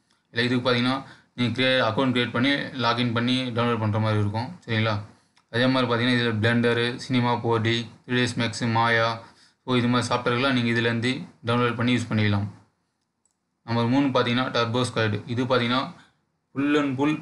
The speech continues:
பெய்டு, பெய்ட் பண்ணி தான் வாங்குற மாதிரி இருக்கும். இதுல ஃப்ரீ எதுவுமே கிடையாது. சரிங்களா? இது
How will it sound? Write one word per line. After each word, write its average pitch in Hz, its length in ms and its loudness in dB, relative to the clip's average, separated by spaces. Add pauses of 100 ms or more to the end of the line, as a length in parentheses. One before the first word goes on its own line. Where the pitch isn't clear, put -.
பெய்டு, 127 260 2 (220)
பெய்ட் 127 240 -2
பண்ணி 120 160 0
தான் 117 120 2
வாங்குற 110 180 2
மாதிரி 104 200 2
இருக்கும். 117 240 -4 (240)
இதுல 120 240 0
ஃப்ரீ 120 220 -2
எதுவுமே 120 320 2
கிடையாது. 107 360 0 (260)
சரிங்களா? 117 360 -2 (1800)
இது 127 80 -2